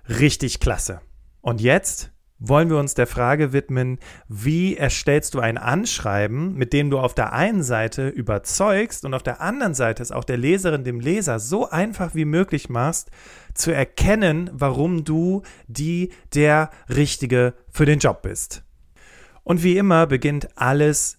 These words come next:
mit Fragen. Und in diesem konkreten Fall ist die erste Frage, die du dir stellen solltest, was hast du,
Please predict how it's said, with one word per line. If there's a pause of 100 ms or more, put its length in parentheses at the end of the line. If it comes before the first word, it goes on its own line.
(120)
mit
Fragen. (1000)
Und
in
diesem
konkreten
Fall (340)
ist
die
erste
Frage,
die
du
dir
stellen
solltest, (320)
was
hast
du,